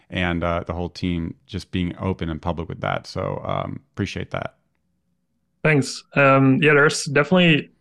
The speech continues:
Speaker 2: uh, obviously been, like, a lot of conversation about, like, R C and, and all that.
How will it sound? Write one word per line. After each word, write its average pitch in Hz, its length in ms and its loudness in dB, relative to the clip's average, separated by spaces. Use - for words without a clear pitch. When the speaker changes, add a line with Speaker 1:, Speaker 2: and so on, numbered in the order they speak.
Speaker 2:
uh, 135 420 4
obviously 143 260 4
been, 135 260 6
like, 131 160 4
a 135 60 0
lot 131 160 6
of - 260 0
conversation 135 540 4
about, 123 280 4
like, 127 220 0
R 127 160 6
C 131 380 2
and, 127 340 -2
and 143 100 2
all 127 120 4
that. 127 360 2